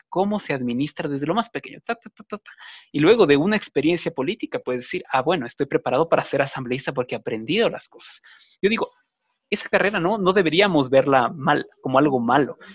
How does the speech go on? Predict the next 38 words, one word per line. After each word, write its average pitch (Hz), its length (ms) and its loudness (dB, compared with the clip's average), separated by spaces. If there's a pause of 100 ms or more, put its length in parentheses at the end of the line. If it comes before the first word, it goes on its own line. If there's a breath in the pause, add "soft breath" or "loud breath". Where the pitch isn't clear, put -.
(140 loud breath)
El 151 80 -10
problema 233 200 2
es - 80 -2
que 156 80 2
no 165 80 4
hacen 180 240 2
eso. 151 340 2
Es - 120 -10
como 185 260 4
que - 120 0 (300 loud breath)
simplemente 185 760 2 (640)
llegan 156 340 4
los 151 120 4
amigos 135 460 2
que 143 140 -4
no 127 100 0
tienen 143 280 0
ni 131 100 0
formación 131 600 -2
política, 123 800 -6
ni 139 180 4
formación 131 1080 0 (340)
profesional 127 1000 0 (200 loud breath)
en 123 120 -4
el 110 140 -4
campo 147 300 -4
que 120 140 -8
van 123 200 -2
a 147 40 0
administrar, 123 600 -8 (840 loud breath)
a - 60 -6
hacer - 200 -8
lo 247 80 -6
que 170 80 -2
les 127 120 -2
da 165 100 0
la 156 100 -2
gana. 214 360 -4